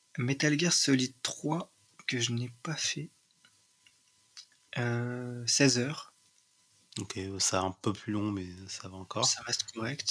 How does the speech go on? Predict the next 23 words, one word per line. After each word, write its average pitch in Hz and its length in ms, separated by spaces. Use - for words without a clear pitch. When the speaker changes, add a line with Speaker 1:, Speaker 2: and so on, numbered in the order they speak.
Speaker 2:
Est-ce - 120
que - 80
ça 110 160
va 101 100
crescendo ? 107 600
Je - 100
pense - 180
que - 120
ça - 100
va 98 80
crescendo, 92 560
quand - 80
même. 92 80
Speaker 1:
Le 127 80
quatre, - 480
il 123 100
est 123 40
à 123 80
dix-huit 139 340
heures 160 140
et 135 80
demie. 123 240
Speaker 2:
Ouais. 101 180